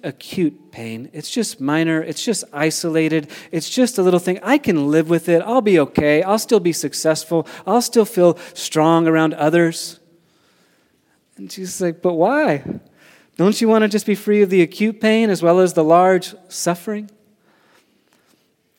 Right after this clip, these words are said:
See, Jesus wants you to believe the truths about him, but he also wants you to experience the power within him. So he goes on in John chapter seven, and this is the second time he says this in the Gospel of John.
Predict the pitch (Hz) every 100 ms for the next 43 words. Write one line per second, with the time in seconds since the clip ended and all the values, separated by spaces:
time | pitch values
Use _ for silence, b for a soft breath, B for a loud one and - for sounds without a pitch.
0 | _ _ _ _ - - - 165 139 180
1 | 196 170 147 160 - - - - 156 165
2 | - 160 156 139 147 165 180 147 135 -
3 | 190 185 170 147 139 135 139 139 139 147
4 | 156 180 175 160 151 151 143 135 - 147
5 | 151 139 - - - 160 135 131 131 135
6 | 110 110 _ _ _ _ b b b b
7 | b b b b - 156 160 175 165 190
8 | 185 170 151 160 170 175 175 156 156 170
9 | 160 - 165 160 127 185 208 - b b
10 | b b _ _ - 139 147 139 135 -
11 | 175 196 180 180 175 165 - 156 139 135
12 | 127 135 131 135 - 147 135 127 127